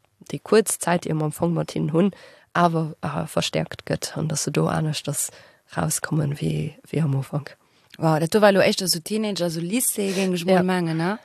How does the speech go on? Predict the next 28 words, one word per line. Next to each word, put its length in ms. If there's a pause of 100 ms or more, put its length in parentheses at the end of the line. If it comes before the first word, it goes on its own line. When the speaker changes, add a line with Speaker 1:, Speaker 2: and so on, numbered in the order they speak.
(120)
Speaker 1:
Ja, 160
genau. 240
Speaker 2:
Ja, 300
die 60
dann 180
aber 180
auch 80
schon 160
ganz 260
viel 120
an 100
der 320
digitalen 640
Welt 300 (440)
Speaker 1:
Mhm. 100
Speaker 2:
leben. 340
Wir 100
nehmen 140
Viertel 400
von 140
der 80
Gebäude 320
geschaut, 260
mit 220
Speaker 1:
Ja. 180
Speaker 2:
mir 80
die 140
was 140